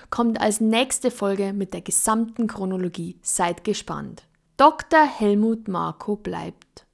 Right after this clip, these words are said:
Am Donnerstag kamen Gerüchte auf, dass Doktor Helmut Marko am Montag suspendiert wird.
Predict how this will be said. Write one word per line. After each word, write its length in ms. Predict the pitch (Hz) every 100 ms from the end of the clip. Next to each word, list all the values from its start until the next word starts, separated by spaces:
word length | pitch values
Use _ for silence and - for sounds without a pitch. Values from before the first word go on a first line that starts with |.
| -
Am 260 | 240 233
Donnerstag 560 | 247 277 294 254 202 -
kamen 320 | - 220 214
Gerüchte 580 | 208 208 262 - 185 -
auf, 380 | 180 170 220 - - -
dass 200 | 196 -
Doktor 360 | 254 269 - 262
Helmut 380 | 208 196 185
Marko 460 | 175 160 170 - 269 -
am 120 | 185
Montag 420 | 180 185 196 208
suspendiert 840 | 247 233 - 226 220 254 233 -
wird. 240 | - -